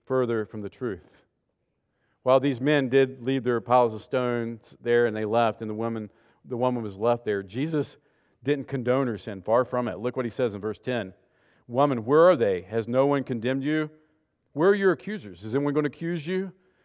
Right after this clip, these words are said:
She says, verse eleven, "No one, Lord." There were no witnesses left for her crime. But it was a crime, but no witnesses. And Moses' law called for due process. Even if it was enforceable, it called for due process.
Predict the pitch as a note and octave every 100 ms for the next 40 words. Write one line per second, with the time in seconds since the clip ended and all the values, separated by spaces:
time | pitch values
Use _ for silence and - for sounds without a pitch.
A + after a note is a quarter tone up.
0 | _ - - - D3 C3+ A2+ - _ _
1 | _ _ C3 A#2 C3 B2+ G#2 C#3+ C4+ D#3+
2 | B2+ G#2+ A#2+ E3+ E3+ _ _ _ _ _
3 | _ C3+ C#3 C3 C#3+ E3+ D#3 F3+ D#3+ -
4 | A2 F#2+ A#2 A2+ C3+ A2 A#2+ B2 B2 G2+
5 | F2+ _ _ _ _ _ _ - D3 F3
6 | F#3 - D4 - F#2 _ _ _ _ -
7 | A#2 C#3 E3 D#3+ C3+ A#2 G#2 G2 - -
8 | _ _ _ - C#3 D3 F3 A3 G#3 F#3+
9 | F3 D3+ F3+ F3 C3+ - D#3 C#3+ C#3 A2+
10 | E3+ - E3+ E3 A2+ F#2+ - _ - A3
11 | C#4 C#4 A3+ A#3 G#3+ G3 E3 A3 A#3+ F3
12 | C#3+ A#2+ A#2 _ _ - F3+ - F3+ G#3
13 | G#3 - D#3 D3+ G3 - F#3+ F#3+ - B2
14 | E2+ - -